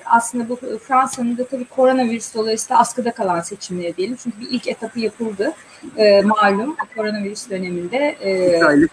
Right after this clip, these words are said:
Speaker 2: üç aylık bir ara
Speaker 1: Güney
Speaker 2: olacak.
Speaker 1: Kore'de, evet, önce, e, seçim denemesi yapan aslında Fransa olmuştu diyebiliriz.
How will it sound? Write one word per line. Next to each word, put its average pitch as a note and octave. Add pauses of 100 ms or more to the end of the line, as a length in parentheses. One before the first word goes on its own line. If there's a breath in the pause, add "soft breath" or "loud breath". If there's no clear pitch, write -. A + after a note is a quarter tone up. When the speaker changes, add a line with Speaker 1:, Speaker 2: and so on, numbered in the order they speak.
(140)
Speaker 2:
üç D3+
aylık F3
bir D#3+
ara D3
Speaker 1:
Güney D3+
Speaker 2:
olacak. -
Speaker 1:
Kore'de, C#4+ (180)
evet, A3+
önce, B3
e, A3
seçim B3+
denemesi A#3
yapan A#3+
aslında A#3
Fransa A#3
olmuştu E3+
diyebiliriz. G3+